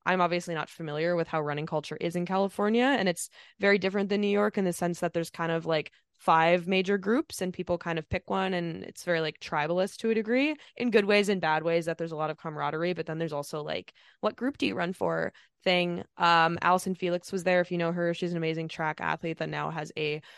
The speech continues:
brand of her own for, uh, making a women's shoe. Um, it was very interesting to hear the story behind that, because I've always thought that, like,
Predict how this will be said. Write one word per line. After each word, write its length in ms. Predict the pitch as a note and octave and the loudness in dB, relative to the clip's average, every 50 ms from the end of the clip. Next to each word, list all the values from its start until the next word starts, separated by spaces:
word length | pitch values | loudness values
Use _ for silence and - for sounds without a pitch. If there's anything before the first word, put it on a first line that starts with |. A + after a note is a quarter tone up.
| - - _ _ | -20 -20 _ _
brand 280 | - F#3 F#3 F3+ F3 F3+ | 0 2 4 4 4 2
of 100 | E3 E3+ | 2 0
her 180 | F3+ - - | -2 0 2
own 360 | G#3+ A3 A#3 A#3+ A#3+ A#3 A#3 | 4 4 6 6 4 4 2
for, 340 | A3+ - F#3+ F#3 F3 F3 E3+ - | 0 -2 0 0 0 0 0 -2
uh, 80 | - E3+ | -4 -2
making 260 | E3+ E3 E3+ - F3 E3+ | -2 -2 -2 -2 -2 -2
a 80 | D#3+ | -2
women's 380 | D#3 D#3+ D#3+ D#3+ D#3 D#3 D#3+ - | -2 -2 -2 -2 -2 -4 -6 -6
shoe. 480 | - - E3 D#3 D#3 F3+ G#3 B3 C4+ - - | -8 -6 -4 -2 0 0 0 -2 -2 -6 -8
Um, 520 | - - - D3+ D3 C#3 C#3 C#3+ D3 - - - | -6 -2 -2 0 -2 -2 -4 -8 -10 -12 -12 -8
it 60 | - | -8
was 120 | F#3+ E3 | -6 -4
very 160 | E3 E3+ E3 | -2 0 0
interesting 280 | D3 D#3 D#3 - E3 E3+ | -2 -2 -6 -8 -8 -8
to 60 | D#3+ | -6
hear 100 | E3 E3+ | -6 -6
the 80 | D#3 D3+ | -8 -8
story 240 | - - D3 D3 D3+ | -6 -6 -4 -2 -2
behind 280 | D#3+ E3+ E3+ E3+ F3+ | -2 -2 -2 -2 0
that, 180 | F#3 F#3+ F#3+ - | 0 0 0 0
because 180 | F3+ F3+ E3 | -2 -2 -2
I've 140 | E3 D3+ D3 | -2 -2 -2
always 260 | D3+ D3 D3 D3 - | -2 -2 -4 -4 -4
thought 220 | - D3 C#3+ C#3+ - | -2 -2 -2 0 -2
that, 160 | D#3 D3 C#3+ | -2 -2 -2
like, 240 | D3 C#3 C#3+ - | -2 -2 -4 -6